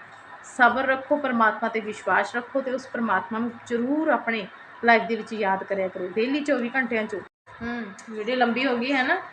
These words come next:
ਪਰ ਕਿਸੇ ਦੀ ਲਾਈਫ ਸਟੋਰੀ ਸੁਣਾਉਣ ਲੱਗੇ ਨਾ, ਥੋੜ੍ਹਾ ਜਿਹਾ ਟਾਈਮ ਲੱਗਦਾ। ਹਾਲੇ ਮੈਂ ਸ਼ਾਰਟ ਦੇ ਵਿੱਚ ਸੁਣਾਈ ਹੈ, ਪਰ ਵੀਡੀਓ ਦੇ ਲਾਸਟ ਦੇ ਵਿੱਚ ਇਹ ਗੱਲ ਕਹਿਣਾ ਚਾਹੂੰਗੀ ਕਿ ਚਾਹੇ ਕਿਸੇ ਵੀ ਖਾਤਰ ਆਪਣੇ ਰਿਸ਼ਤੇ ਨੂੰ ਸਮਾਂ ਦਿਓ,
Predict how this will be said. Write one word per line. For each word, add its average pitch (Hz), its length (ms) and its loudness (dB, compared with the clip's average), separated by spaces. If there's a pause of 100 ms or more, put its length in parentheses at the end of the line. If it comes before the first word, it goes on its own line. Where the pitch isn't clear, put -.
(240)
ਪਰ 262 100 2
ਕਿਸੇ 285 240 0
ਦੀ 311 100 0
ਲਾਈਫ 240 200 8
ਸਟੋਰੀ 262 240 -2
ਸੁਣਾਉਣ 247 280 2
ਲੱਗੇ 233 200 2
ਨਾ, 277 60 2
ਥੋੜ੍ਹਾ 302 280 -4
ਜਿਹਾ 339 120 -2
ਟਾਈਮ 226 240 2
ਲੱਗਦਾ। 202 220 0
ਹਾਲੇ 247 180 0
ਮੈਂ 277 120 -2
ਸ਼ਾਰਟ 226 260 -2
ਦੇ 214 100 -4
ਵਿੱਚ 220 200 -6
ਸੁਣਾਈ 208 420 -6
ਹੈ, 339 80 0 (500)
ਪਰ 254 180 8 (540)
ਵੀਡੀਓ 262 240 -2
ਦੇ 339 80 2
ਲਾਸਟ 269 320 6
ਦੇ 285 100 -4
ਵਿੱਚ 285 160 -6
ਇਹ 269 160 -4
ਗੱਲ 254 140 0
ਕਹਿਣਾ 247 260 0
ਚਾਹੂੰਗੀ 226 420 -2
ਕਿ 262 540 -10 (560)
ਚਾਹੇ 285 200 4
ਕਿਸੇ 320 480 0
ਵੀ 339 120 0
ਖਾਤਰ 202 340 2 (180)
ਆਪਣੇ 226 260 0
ਰਿਸ਼ਤੇ 233 300 0
ਨੂੰ 240 140 -2
ਸਮਾਂ 202 340 -2
ਦਿਓ, 208 220 -2